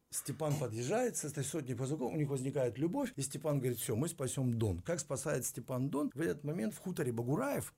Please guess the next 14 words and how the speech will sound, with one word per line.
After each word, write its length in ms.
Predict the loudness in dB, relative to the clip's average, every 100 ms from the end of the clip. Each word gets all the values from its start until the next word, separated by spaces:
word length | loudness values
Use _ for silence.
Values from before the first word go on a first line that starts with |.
| _
это 180 | -8 -8
такой 260 | -6 0 2
есть 140 | 2
хутор 400 | -2 -4 -2 -2 -2
Ростовской 480 | -2 0 0 0 0
области, 360 | 2 0 0
легендарный, 640 | -2 2 2 2 0 -2 -4
и 100 | -4
там 260 | -2 0 0
живёт 240 | -2 -2
казак 380 | -2 0 -2 0
дядя 200 | 0 2
Ваня 220 | 2 2
Колодкин. 500 | 0 0 -2 -4 -12